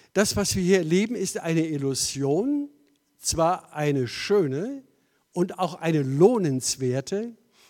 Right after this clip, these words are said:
aber der Tod ist der große Störer und Zerstörer dieser Illusion.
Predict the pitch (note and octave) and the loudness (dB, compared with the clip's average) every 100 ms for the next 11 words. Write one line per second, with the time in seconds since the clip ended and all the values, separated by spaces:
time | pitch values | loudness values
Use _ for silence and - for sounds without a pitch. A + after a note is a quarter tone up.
0 | _ - C#3+ D3+ G3 A3+ A#3+ _ _ C3 | _ -2 2 2 2 -2 -6 _ _ -8
1 | B2 - F#3 A3+ - - _ - D3+ C#3 | -8 -2 0 0 -6 -20 _ -10 -8 -8
2 | A#2 B2 C3 F3 E3+ F3+ - - E3+ A2+ | -10 -6 -2 -2 -4 -10 -10 -6 -4 -4
3 | E2+ D#2+ _ _ _ _ _ _ _ _ | -10 -20 _ _ _ _ _ _ _ _
4 | _ _ _ _ _ _ - B2 G#2+ - | _ _ _ _ _ _ -16 -14 -10 -8
5 | - D#3+ B2+ - A2 F2 - _ _ _ | -8 -10 -14 -14 -14 -16 -20 _ _ _
6 | _ _ _ _ _ _ C3 D#3 D3 F3 | _ _ _ _ _ _ -4 -2 -2 -4
7 | F#3 - _ - C3 A#2+ B2 - - G2+ | -6 -16 _ -10 -6 -4 -6 -10 -10 -10
8 | E2+ F#2+ | -12 -16